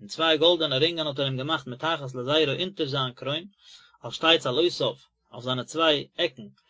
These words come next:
אלס שנייד צידור אויף זיינע צוויי זייטן, ביי ביידע עקן פון ביידע זייטן, אלעס אין איינעם פיר רינגען, ווי רש"י לערנט, לבטים לבדים, דאס געווען שטיבלעך האלטערס פאר די שטאנגען, דאס הייסט אויסער בהם,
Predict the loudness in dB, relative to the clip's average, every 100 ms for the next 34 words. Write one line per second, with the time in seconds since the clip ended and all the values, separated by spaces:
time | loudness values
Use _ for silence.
0 | -20 -18 -10 -8 0 0 0 0 0 0
1 | 0 0 -2 -2 -2 0 0 0 -2 -12
2 | -20 _ _ _ _ -8 2 6 6 6
3 | 4 0 -6 -2 -2 0 0 0 -2 -12
4 | -10 -6 -6 -4 -4 -4 -6 -8 -4 -2
5 | -2 -4 -8 -12 _ -20 -20 _ 2 2
6 | 2 2 2 0 -4 _ _ -20 -20 -10
7 | -2 0 0 0 0 0 2 0 -2 -8
8 | -8 -4 -2 -2 -4 -4 -2 0 -2 -2
9 | 0 0 -2 -2 -4 -12 _ -6 -6 -6
10 | -4 -4 -4 -6 -2 0 2 2 0 -2
11 | -6 -2 -2 -2